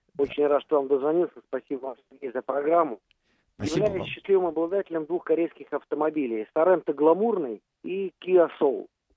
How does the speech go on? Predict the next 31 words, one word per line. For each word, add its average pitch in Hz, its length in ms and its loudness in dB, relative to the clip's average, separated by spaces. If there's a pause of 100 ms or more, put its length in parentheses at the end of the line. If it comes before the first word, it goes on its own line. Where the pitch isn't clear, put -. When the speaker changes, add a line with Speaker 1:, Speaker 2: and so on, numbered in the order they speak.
(500)
Speaker 2:
Но 131 140 -4
так 214 280 2
слу-, 185 180 -4
случилось, 202 460 -4
что 156 120 -8
щас 190 240 2
в - 120 -20
семью 180 200 -2
нужен 175 260 0
ещё 175 200 0
один 165 200 2
автомобиль, 180 680 -4
и 135 120 -12 (100)
сын 202 200 0
выбрал 160 480 2 (520)
Toyota 185 480 4
Prius 196 380 -2
девятого 156 540 2
года. 135 420 -4 (1000)
Вот 156 160 -2 (180)
насколько 170 600 0
эту 156 320 -2
машину 151 440 -4
не 139 180 -6
страшно 151 420 -2
брать? 135 340 -2
Гибрид 170 360 -4
всё-таки. - 460 -10 (800)
Speaker 1:
Гибрид 170 380 0
принято 214 320 2
бояться. 147 760 4